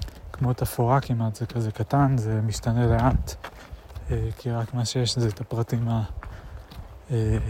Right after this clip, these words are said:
ששורדים, שהם מספיק גדולים כדי לשרוד את המרחק." ובקיצור, הסתכלתי שם ואמרתי,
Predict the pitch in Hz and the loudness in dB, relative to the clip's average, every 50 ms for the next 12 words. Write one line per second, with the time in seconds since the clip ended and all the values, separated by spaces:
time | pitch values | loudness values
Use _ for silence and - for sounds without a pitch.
0 | 107 - - - - 117 - - 120 117 117 120 131 123 120 110 104 - - - | -4 -4 -6 -4 -2 -2 0 2 2 2 4 4 4 4 4 2 0 -2 -2 -4
1 | - - - - - - 123 107 - - - 135 127 123 120 123 127 117 127 127 | -4 -6 -8 -8 -2 -2 -2 0 -2 -4 0 2 2 4 6 6 6 6 6 4
2 | 117 - 123 110 120 120 - - - 131 123 110 104 - - - - - - - | 4 2 0 2 2 2 2 2 2 2 2 2 0 -2 -6 -6 -4 -4 -8 -8
3 | - - - - - - 123 120 123 110 98 - - 123 123 - - - - - | -10 -18 -14 -12 -6 -4 0 2 2 0 0 0 0 -2 -2 0 -4 -6 -8 -8
4 | - - - - - - - - - - - - - - - - - - - - | -16 -20 -16 -16 -16 -14 -8 -6 -6 -6 -6 -8 -16 -18 -18 -16 -12 -12 -10 -8
5 | - - - - - - 131 120 120 - - - - 185 175 147 131 - - 127 | -10 -12 -12 -12 -8 -6 -2 -2 -2 -2 -2 4 6 8 8 8 6 4 2 2
6 | - 147 147 151 139 123 - - 123 120 117 120 123 117 117 120 123 127 - - | 2 2 4 4 4 2 2 2 2 2 2 2 0 0 2 2 0 0 2 2
7 | - 127 123 | 2 2 2